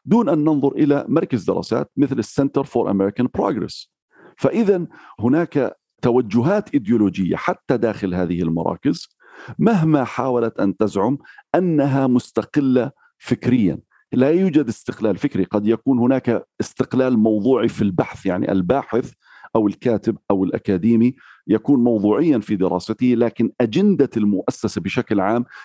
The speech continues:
هي إما تسير باتجاه مثلا محافظ أو اتجاه ليبرالي أو اتجاه محافظ جديد، أو اليوم مثلا إذا أخذنا مثلا الصراع مع الصين،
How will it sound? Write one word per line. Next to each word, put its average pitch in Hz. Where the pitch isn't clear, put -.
هي 143
إما 156
تسير 123
باتجاه 107
مثلا 110
محافظ 127
أو 127
اتجاه 104
ليبرالي 127
أو 180
اتجاه 123
محافظ 101
جديد، 113
أو 208
اليوم 160
مثلا 139
إذا 123
أخذنا 120
مثلا 117
الصراع 120
مع 117
الصين، 151